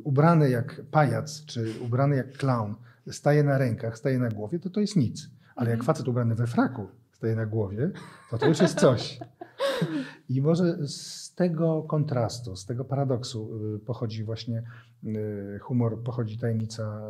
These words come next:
Speaker 1: y, powodzenia grupy Mozarta, że widzimy coś, co, co dla nas przynależy do innej, y, szufladki, a, y, okazuje się,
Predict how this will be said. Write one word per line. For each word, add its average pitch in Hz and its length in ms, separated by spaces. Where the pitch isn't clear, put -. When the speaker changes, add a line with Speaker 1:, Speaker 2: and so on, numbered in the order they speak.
Speaker 1:
y, - 20
powodzenia 104 360
grupy 98 200
Mozarta, 98 400
że 110 120
widzimy 139 320
coś, 151 200
co, - 140
co 131 160
dla 120 280
nas 147 160
przynależy 135 440
do 123 100
innej, 107 480
y, 107 560
szufladki, 135 580
a, 117 420
y, 127 800
okazuje 127 340
się, 131 200